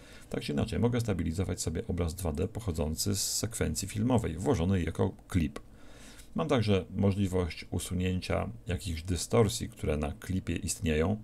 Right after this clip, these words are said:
i które są blenderowi znane. Niestety ta opcja tutaj nie działa, ponieważ obraz, który mam, nie pocho-, nie,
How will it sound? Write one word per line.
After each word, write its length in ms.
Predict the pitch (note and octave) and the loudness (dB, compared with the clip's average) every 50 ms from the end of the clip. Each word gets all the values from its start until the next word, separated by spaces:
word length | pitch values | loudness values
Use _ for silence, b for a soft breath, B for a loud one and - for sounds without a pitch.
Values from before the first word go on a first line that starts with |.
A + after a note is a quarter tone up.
| - | -6
i 100 | - E2 | -6 -6
które 200 | E2 - - F2 | -4 -2 -2 -2
są 160 | - E2 D#2 D2+ | 0 0 -2 0
blenderowi 520 | D#2 D#2 D#2 D2+ E2 D#2 D#2+ D2 D#2 D#2+ | 2 2 2 2 0 0 0 0 0 0
znane. 260 | C#2+ D2+ D2+ F2 F#2+ | 0 0 0 0 0
Niestety 260 | G2+ G2 - F#2+ - - | 0 0 0 -2 -2 0
ta 80 | - F2+ | -2 -2
opcja 160 | - - - | 0 0 -2
tutaj 220 | F2+ - - D#2+ | -2 -2 -2 0
nie 140 | D#2 D2+ D2 | 0 0 0
działa, 320 | C#2+ D#2+ D#2+ E2+ E2 D#2+ - B B B B B B B B | 2 4 4 4 4 2 0 B B B B B B B B
ponieważ 320 | - F2+ G2+ D#2 E2 - - | -6 -4 -2 -2 -2 -2 -2
obraz, 300 | - G2+ F2+ E2+ D#2+ - | -2 0 0 0 -2 -4
który 240 | - E2+ E2 D#2 D2+ | -4 -4 -4 -2 -2
mam, 300 | D#2 D2+ D2+ D#2 - A#2 - - - | -2 -2 -2 -4 -6 -8 -10 -8 -4
nie 160 | F#2 E2+ D#2+ | -4 -2 -2
pocho-, 280 | - - E2 D#2+ F#2 - - - | -2 -4 -4 -4 -6 -6 -4 -2
nie, 160 | F2 E2+ | -2 -2